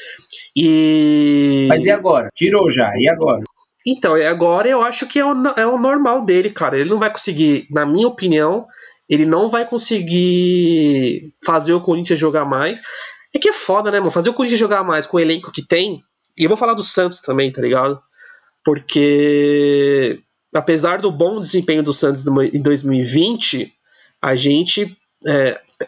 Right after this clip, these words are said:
Speaker 1: nós perdemos dois jogadores muito importantes pro elenco, e o Corinthians tem alguns bons jogadores, mas o re-,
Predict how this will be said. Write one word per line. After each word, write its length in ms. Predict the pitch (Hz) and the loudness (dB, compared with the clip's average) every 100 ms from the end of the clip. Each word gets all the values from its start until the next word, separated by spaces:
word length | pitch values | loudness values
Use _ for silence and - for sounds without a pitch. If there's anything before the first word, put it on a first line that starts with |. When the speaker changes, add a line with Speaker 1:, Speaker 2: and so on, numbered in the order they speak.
| 156 | -2
Speaker 1:
nós 200 | 151 170 | 0 0
perdemos 360 | 185 180 185 143 | 0 0 -2 0
dois 220 | 180 220 | 0 0
jogadores 720 | 220 202 160 151 147 120 - | 0 -2 0 0 0 -2 -4
muito 300 | 135 170 185 | -2 -2 -2
importantes 800 | 208 165 - 143 151 - - - - | -2 -4 0 0 0 -2 -6 -6 -4
pro 160 | 139 131 | -2 0
elenco, 560 | 127 123 160 - 277 - _ _ _ _ - - - - - - | 0 0 -2 -2 -4 -4 _ _ _ _ -16 -14 -14 -16 -18 -2
e 80 | - | -2
o 60 | |
Corinthians 420 | - 202 233 240 | 2 0 0 -4
tem 240 | 214 202 240 | -2 -2 0
alguns 320 | 262 202 202 | 0 -2 0
bons 260 | 170 185 180 | 0 0 0
jogadores, 640 | 175 156 143 151 196 240 | 0 0 0 0 0 -2
mas 340 | 202 202 202 | -2 0 0
o 100 | 233 | 0
re-, 400 | 208 208 202 190 | 0 2 0 -2